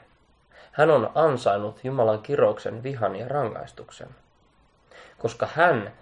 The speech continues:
ei ole pitänyt Jumalanaan Herraa, rikkomalla Herran käskyjä, hän on hylännyt Jumalan, ja niinpä Jumala hylkää hänet, kiroaa hänet.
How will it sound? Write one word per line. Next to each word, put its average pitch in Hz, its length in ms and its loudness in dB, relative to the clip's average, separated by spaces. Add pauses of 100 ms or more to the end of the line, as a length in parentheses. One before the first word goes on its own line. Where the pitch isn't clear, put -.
(140)
ei 117 140 2
ole 113 100 4
pitänyt 113 500 2
Jumalanaan 104 800 2 (300)
Herraa, 110 540 -4 (640)
rikkomalla 110 680 2 (360)
Herran 123 260 2
käskyjä, 110 540 -2 (800)
hän 110 360 0 (300)
on 110 240 -4
hylännyt 104 500 0
Jumalan, 95 460 -8 (380)
ja 117 80 -6
niinpä 120 240 4
Jumala 107 580 2 (220)
hylkää 101 300 -2
hänet, - 500 -6 (520)
kiroaa 101 380 -2
hänet. 98 440 -14